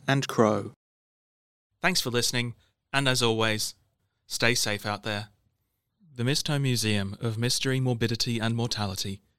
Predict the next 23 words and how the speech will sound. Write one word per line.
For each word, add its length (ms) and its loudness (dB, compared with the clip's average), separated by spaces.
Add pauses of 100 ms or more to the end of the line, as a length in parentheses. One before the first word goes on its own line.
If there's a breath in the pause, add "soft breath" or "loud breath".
(140)
is 220 -2
written, 340 -2 (240)
produced 640 0
and 120 -2
performed 540 -2 (320)
by 140 -2
Dom 260 0
Guilfoyle, 540 -2 (440)
with 120 -12
the 80 -8
help 340 -2
of 100 -8
That's 280 -4
Not 160 -4
Canon 280 -2
Productions. 600 -4 (1040)
This 160 2
series 360 0
was 120 -4
produced 560 -2
on 180 -4
Aboriginal 560 -4
land, 360 -4